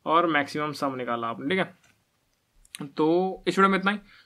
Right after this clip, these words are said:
मुझे कमेंट सेक्शन में बताएंगे चीज़ें समझ भी आ रही है कि नहीं आ रही है, होमवर्क भी आपको इस वीडियो में दिए हैं, वो भी आपको सॉल्व करने हैं।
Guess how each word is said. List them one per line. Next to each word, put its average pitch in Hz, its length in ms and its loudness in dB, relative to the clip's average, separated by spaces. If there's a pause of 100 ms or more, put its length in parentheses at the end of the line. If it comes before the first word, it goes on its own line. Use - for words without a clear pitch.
(120)
मुझे 165 140 6
कमेंट 165 240 6
सेक्शन 175 200 2
में 165 80 2
बताएंगे 156 260 2
चीज़ें 165 200 2
समझ 151 240 0
भी 156 120 0
आ 143 180 6
रही 147 160 4
है 147 80 0
कि 156 100 0
नहीं 147 220 -4
आ 143 60 0
रही 139 120 0
है, 151 60 -2
होमवर्क 143 340 -2
भी 151 60 2
आपको 147 200 0
इस 139 80 -4
वीडियो 151 380 -2
में 143 100 -2
दिए 143 100 0
हैं, 143 80 -2
वो 143 100 -2
भी 147 80 0
आपको 143 140 -2
सॉल्व 139 260 -2
करने 139 260 -6
हैं। 139 180 -14